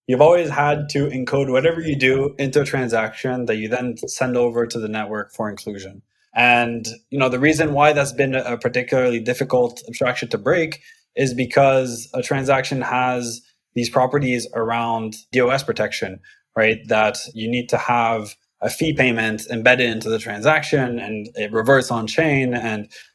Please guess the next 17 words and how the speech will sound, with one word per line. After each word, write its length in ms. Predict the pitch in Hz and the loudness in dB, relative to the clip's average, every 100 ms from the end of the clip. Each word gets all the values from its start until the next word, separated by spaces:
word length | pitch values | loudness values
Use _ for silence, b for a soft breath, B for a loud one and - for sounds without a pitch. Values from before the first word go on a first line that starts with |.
| - | -4
like, 160 | 104 - | -4 -4
you 100 | 120 | 0
have 240 | 117 117 113 | 2 2 2
all 220 | 123 123 | 0 2
of 60 | |
these 220 | 120 110 - | 0 -4 -2
things 280 | 131 127 | -2 0
that, 180 | 110 110 | -2 -2
like, 160 | 110 104 | -4 -2
require 380 | 110 - 127 127 | 0 4 4 4
you 140 | 120 | 2
to 100 | 123 | -2
pay 240 | - 123 | 0 2
for 200 | 110 120 | 2 2
it 140 | 113 101 | 2 -2
using 380 | 110 110 107 127 | -4 -4 -2 0
eth. 260 | 170 143 | 0 0